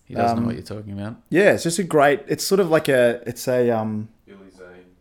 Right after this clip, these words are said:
Speaker 2: Billy Zane, there you go. It's like, uh,
Speaker 1: Your friend Billy Zane.
Speaker 2: Yeah, my best friend Billy Zane. What was that? A Cul-de-sac. Who's the director of that? It's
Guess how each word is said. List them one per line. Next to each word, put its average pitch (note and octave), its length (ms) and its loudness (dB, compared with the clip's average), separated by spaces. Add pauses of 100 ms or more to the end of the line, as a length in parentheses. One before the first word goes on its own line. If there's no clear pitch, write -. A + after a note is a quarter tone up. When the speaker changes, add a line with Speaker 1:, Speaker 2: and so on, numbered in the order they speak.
(120)
Speaker 2:
Billy F3 200 6
Zane, E3 380 2
there A#2+ 120 0
you C#3+ 80 -4
go. A2+ 280 -4 (600)
It's - 200 -6
like, D#3+ 320 2
uh, B2+ 540 2
Speaker 1:
Your F#2+ 140 -12
friend G2 280 -10
Billy G2 240 -6
Zane. G2+ 360 -8
Speaker 2:
Yeah, C#3 140 -2
my C#3+ 180 -2
best C3+ 180 -6
friend B2 200 -6
Billy A#2 160 -4
Zane. A2 240 -8 (480)
What E3 80 -8
was E3 100 -8
that? D3+ 160 -2 (140)
A - 60 -12
Cul-de-sac. C3+ 720 -10
Who's B2+ 200 -16
the C3 80 -16
director C3 320 -16
of B2+ 100 -20
that? B2 200 -20 (180)
It's - 240 -20